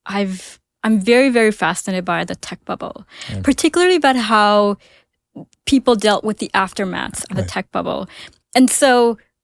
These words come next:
Speaker 1: I, I do wanna dive a bit into that. You know, we've just had, went from this belief that the stock market only goes up and technology stocks can do no wrong and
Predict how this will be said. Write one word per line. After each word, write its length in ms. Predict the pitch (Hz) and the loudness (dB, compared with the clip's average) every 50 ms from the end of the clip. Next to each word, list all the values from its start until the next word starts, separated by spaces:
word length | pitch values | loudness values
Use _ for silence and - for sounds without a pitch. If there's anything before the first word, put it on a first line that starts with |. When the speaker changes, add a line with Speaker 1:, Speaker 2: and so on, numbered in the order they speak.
| - | 0
Speaker 1:
I, 140 | - 247 240 - | 2 2 2 2
I 80 | - 233 | 2 0
do 160 | 202 247 277 | 2 2 2
wanna 140 | 311 320 302 | 4 4 4
dive 260 | 254 240 220 220 208 - | 2 2 0 0 -2 -2
a 80 | - 220 | -4 -4
bit 180 | 196 190 214 214 | -2 0 0 0
into 260 | 220 226 220 - 208 | 0 0 0 -2 0
that. 280 | 190 180 175 - - _ - | 2 2 0 0 -4 _ -6
You 160 | 214 220 220 | -2 0 0
know, 160 | 208 202 190 | 2 2 0
we've 580 | 190 190 214 214 202 196 - - - - - - - _ - 220 | 0 0 -2 -2 -2 -4 -6 -12 -14 -16 -18 -20 -18 _ -8 -4
just 280 | - 233 233 233 - | 0 0 0 0 -2
had, 480 | - - 233 202 202 202 196 190 196 - - | -2 0 2 4 4 4 4 2 0 -2 -2
went 260 | 202 190 220 226 220 | -2 0 0 0 0
from 160 | - - 214 | 0 0 0
this 160 | 220 214 - - | 0 0 -2 -2
belief 640 | - - 220 214 214 220 202 185 175 190 190 - - - - - _ _ _ _ | -2 -2 0 0 0 -2 -2 -2 -4 -4 -6 -10 -14 -20 -20 -20 _ _ _ _
that 540 | - 202 190 185 190 190 190 190 185 190 190 | 0 0 2 2 2 2 2 2 0 -2 -2
the 80 | 220 226 | -2 -4
stock 280 | - - 226 214 214 | -2 0 0 -2 0
market 280 | - 214 214 208 - 214 | -2 -4 -4 -4 -4 -4
only 160 | 214 226 233 | -2 -2 0
goes 240 | 220 247 240 226 - | 2 0 0 0 -2
up 300 | - - 233 220 _ - - - | -4 -4 -4 -8 _ -14 -8 -6
and 280 | 208 208 202 202 196 - | -4 -2 -2 -2 -4 -6
technology 460 | - 202 - 202 190 196 202 202 220 | -8 -6 -4 -2 -2 -2 -2 -2 -4
stocks 340 | 208 - 208 196 196 - - | -4 -2 -4 -4 -4 -4 -2
can 120 | - 214 | -2 0
do 160 | 196 208 202 | 0 0 0
no 160 | 196 202 214 | 2 0 0
wrong 520 | 208 196 190 180 180 190 208 214 240 269 269 - - - - - - _ - - | 0 2 0 0 0 0 0 2 2 2 0 0 -8 -20 -20 -20 -18 _ -4 -2
and 260 | 196 196 196 202 | 0 0 0 0